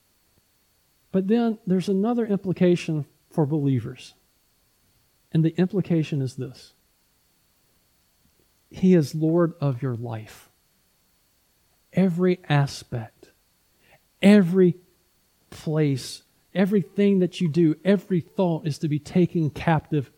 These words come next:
to the Lord. Right? You go to John chapter twenty, after the resurrection, Thomas looks at him and goes, "My Lord and my God." He's Lord.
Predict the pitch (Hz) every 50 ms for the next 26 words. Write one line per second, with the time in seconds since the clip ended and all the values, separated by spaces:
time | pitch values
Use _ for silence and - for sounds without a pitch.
0 | _ - - - 160 147 143 139 131 - _ _ - 143 131 117 123 127 123 117
1 | 113 107 - _ _ _ _ _ _ _ _ _ _ _ _ _ _ _ _ _
2 | _ _ _ _ _ _ _ _ _ _ _ _ _ _ _ _ _ _ _ _
3 | _ _ _ _ _ _ _ _ _ _ _ _ _ _ _ _ _ _ _ -
4 | 160 165 170 160 165 _ _ _ _ _ _ _ - 170 156 165 185 190 180 165
5 | 175 156 143 165 175 175 175 170 - 185 170 - - 151 - - 165 160 165 165
6 | 160 131 - _ _ _ _ _ _ _ _ _ _ _ _ _ _ _ _ _
7 | _ _ _ _ - 165 180 156 - 175 156 143 147 151 151 151 135 151 143 147
8 | 143 151 - - - 139 127 - _ _ _ _ _ - - - 180 180 180 160
9 | 143 - - 165 160 156 - 160 156 156 156 156 151 147 139 135 143 143 151 151
10 | 135 - - - _ _ _ _ _ _ - 160 147 143 147 131 131 160 180 196
11 | 190 185 185 175 165 156 151 147 139 135 131 127 120 127 120 117 120 120 123 120
12 | - _ _ _ _ _ _ _ _ _ _ _ _ _ _ _ _ _ _ _
13 | _ _ _ _ _ _ _ _ _ _ _ _ _ _ _ _ _ _ _ _
14 | - 175 165 170 190 190 220 233 196 151 123 110